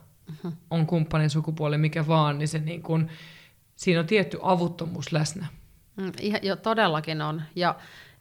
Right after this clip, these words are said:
Speaker 1: ja kateus.
Speaker 2: Mm.
Speaker 1: Ja
Speaker 2: Mustasukkaisuus.
Speaker 1: mustasuus, kaikkia niin kuin niin paljon niitä tunteita.
Speaker 2: Ja häntähän ei kosketa samalla lailla. Kun sä, sä sanoit hyvin sen lauseen, minkä minä ja varmaan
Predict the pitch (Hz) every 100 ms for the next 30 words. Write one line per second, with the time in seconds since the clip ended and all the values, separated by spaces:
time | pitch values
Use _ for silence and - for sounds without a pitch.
0 | - 180 - - - - 147 _ - 240
1 | 233 233 180 156 147 156 - - 226 247
2 | 277 302 - _ - 190 180 - 220 240
3 | - 240 - 240 - 233 247 247 240 233
4 | 240 226 220 247 247 247 220 208 202 214
5 | 240 277 254 220 196 180 175 175 190 175
6 | 160 160 160 151 - 190 175 247 202 165
7 | 160 175 165 208 - 160 165 156 - -
8 | 175 - - - - - - - 175 175
9 | 165 - - 175 175 160 160 - 160 165
10 | 175 160 151 151 165 147 147 151 170 180
11 | 170 160 156 156 156 156 156